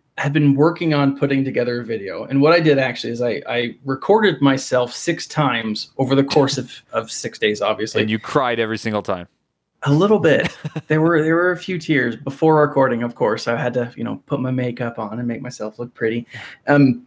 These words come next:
Speaker 1: but one of the things that I wanted to see was they were talking about how, everyone was talking about how much it would cost. Like, Revan's gonna be, like, a five hundred dollar character. And it was because they put the, the Old Republic tunes in the game so late, and then they introduced him,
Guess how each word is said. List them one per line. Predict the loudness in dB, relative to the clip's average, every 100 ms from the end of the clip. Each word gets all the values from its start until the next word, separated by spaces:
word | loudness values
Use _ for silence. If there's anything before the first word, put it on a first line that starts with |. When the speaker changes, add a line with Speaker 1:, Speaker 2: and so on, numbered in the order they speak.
| 2
Speaker 1:
but | 2 2 -8
one | -4 2
of | 4
the | 4 2
things | 2 2
that | 4
I |
wanted | 4 2 0
to | -4
see | 0 2
was | 2 0 -2
they | -2
were | -2
talking | 0 -2 -4
about | -4
how, | -6 -2
everyone | 0 4 4
was | 2
talking | 2 0
about | -2
how | -2
much | -6
it | -8
would | -12
cost. | -12 -12 _ _ _ _ _ _ -6
Like, | -6 -8 _ 0
Revan's | 2 2 0
gonna | 0 2
be, | 2
like, | -2
a | -10
five | -10 -4 -2
hundred | 0 0
dollar | 0 -2
character. | -6 -12 -12 -20 _ _ _ _ _ _
And | 2 2
it |
was | 2 0
because | 0 0 0
they | -4
put | 2 4 4 -2 -14
the, | -8 -6 -4 -6 -8 -2
the | 0
Old | 2
Republic | 2 2 2 0
tunes | 2 4 4 0 -8 -8 -2
in | 0 0 -2
the |
game | -4 -4 -4 -6 -8 -10
so | -8 2 2
late, | 2 -2 -4 -4 -6 _ _ _ _ _ _ _ -2
and | 4
then | 4 4
they | 2
introduced | 2 0 0 -2 -2 -10
him, | 0 4 4 2 -8